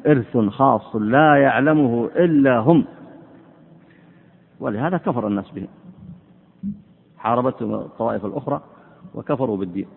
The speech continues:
وقد سبق معنا أن الذين خالفوهم وكفروا بهم كان الواجب عليهم أن يكفروا بهؤلاء،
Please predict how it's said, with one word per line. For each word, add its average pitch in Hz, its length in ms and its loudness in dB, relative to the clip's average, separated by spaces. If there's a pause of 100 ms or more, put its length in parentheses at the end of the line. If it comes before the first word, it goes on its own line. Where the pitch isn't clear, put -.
(840)
وقد - 220 -12
سبق 139 320 -2
معنا 110 360 2
أن 113 280 2 (140)
الذين 113 480 2 (380)
خالفوهم 107 680 0
وكفروا 101 400 -2
بهم 131 260 2 (440)
كان 110 180 -2
الواجب 107 360 0
عليهم 120 360 0
أن 107 100 -2
يكفروا 104 340 -2
بهؤلاء، 92 480 0